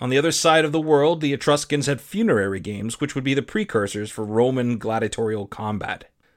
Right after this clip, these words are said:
Again, in their minds, this was bloodshed for the gods to witness in a meaningful way to their cultures. There were other games held across the Hellenic world, but the Olympics was, as it is today, the big show. It took place at the foot of Mount Olympus, which was the supposed residence of their gods.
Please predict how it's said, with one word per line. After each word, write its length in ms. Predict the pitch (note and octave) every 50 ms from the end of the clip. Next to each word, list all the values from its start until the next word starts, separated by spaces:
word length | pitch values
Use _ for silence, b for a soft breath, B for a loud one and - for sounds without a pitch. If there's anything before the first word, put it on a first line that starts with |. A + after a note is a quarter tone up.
| _ -
Again, 340 | - D3+ C#3+ F#3+ G3+ G3 F3+
in 200 | D#3 C3+ B2 A2+
their 200 | C3 F3 A#3 B3
minds, 640 | G3+ C3+ G#2 G2 F#2+ F#2 G2+ C3+ C#3+ C#3+ - D3+ - -
this 160 | F3 E3 -
was 100 | G#3 D#3
bloodshed 560 | C#3 C#3 D3 D3+ D#3 C#3 - - D3+ C#3+ B2
for 140 | - C3 B2
the 80 | B2 G2+
gods 500 | F#2+ G2+ B2+ C#3 D#3 D#3+ D#3 C#3 A2 G#2
to 100 | B2 B2+
witness 440 | A#2 B2+ - - B2 A#2 - -
in 100 | B2+ A#2
a 60 | A2 G#2+
meaningful 520 | A2+ B2 - E3 D3 C3+ - - B2+ A2+
way 220 | G#2+ A2+ A2 A2+
to 100 | G#2+ A2
their 160 | G#2+ G#2+ G2 F2+
cultures. 580 | - A2+ A2 A2 - - - - - - - _ _ _ _ _ _ -
There 80 | - C#4
were 80 | D#4
other 160 | D#4+ D4 F#3
games 340 | A2+ F#2+ A2 G#2 G#2+ A2+ G#2
held 240 | - - A#2+ A#2 G#2+
across 340 | G#2 - - B2 A#2 A2+ -
the 100 | A#2 A2
Hellenic 420 | - A2+ A#2 A#2+ A#2 A2+ - -
world, 500 | G2+ A#2+ D3+ D#3 B2+ A2 C3+ E3 F3 D#3+ _
but 100 | - E3+
the 100 | - G3
Olympics 540 | F#3+ G#3 A3 A3+ G#3+ - A3+ G#3+ - - -
was, 380 | D3+ C3+ C#3+ D3 D#3 D#3 C#3+ D3
as 160 | C#3 B2 C3+
it 80 | C3+ C#3
is 180 | C#3 C3 -
today, 380 | - - B2+ A#2+ A#2+ B2 A#2+ A#2
the 200 | G#2+ G2+ G#2 G2
big 360 | G2 F#2 A#2+ A#2 A2 F#2 F2+
show. 520 | - - - A2+ G#2+ F#2+ - - - - - B B B B B
It 100 | C#3+ D3
took 240 | - A3+ A3 - -
place 300 | - G3+ G3+ F#3 - -
at 80 | D3
the 80 | F3 -
foot 240 | - - - F3 E3
of 100 | D3+ C3
Mount 220 | C#3+ D3 D3+ C#3+
Olympus, 640 | C3 B2+ C3 C3 - - - - - - - - - -
which 140 | - B2 -
was 140 | B2 B2 G#2
the 80 | A#2
supposed 580 | A2+ - B2 - - D3+ F3 F3+ E3 F#3+ E3+ C#3+
residence 440 | A#2+ B2 B2 B2 A#2+ B2 A#2 - -
of 100 | G2 G2
their 140 | G2+ G2+ F2
gods. 580 | D#2+ - F#2 G2 G2 - - E2 - - -